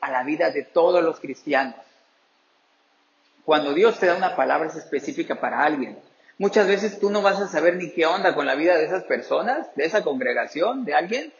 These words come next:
pero Dios te lo va a decir. "¿Sabes qué? Ves y ora por esa persona. Ese es el mensaje en específico para ella". Y pum, tú vas, Dios te lo está dando.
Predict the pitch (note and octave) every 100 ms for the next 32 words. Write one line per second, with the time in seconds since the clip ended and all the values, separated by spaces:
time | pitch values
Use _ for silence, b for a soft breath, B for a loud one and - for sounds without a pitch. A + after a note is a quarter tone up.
0 | b _ D#3+ D#3+ F#3+ G3+ G#3+ F#3+ G3 G3
1 | - A3 G#3 _ _ _ _ _ _ _
2 | _ _ _ F#3 F#3+ F#3+ G#3 G#3+ G#3 -
3 | F3+ F3 E3+ - D#3+ D#3 D#3 C#3+ C#3+ B2+
4 | B2+ C3+ E3+ D#3+ F3+ D#3 C#3+ C#3 D#3+ F3
5 | D3 - C#3+ D#3 E3+ C#3+ B2+ B2 B2+ C3
6 | - - _ _ _ _ _ _ _ _
7 | _ _ _ _ - C3+ E3+ F3+ E3+ C3+
8 | - F3+ F3 F#3 F#3 - D#3 E3 E3 C#3+
9 | C3 - C3+ C3 B2 G#2+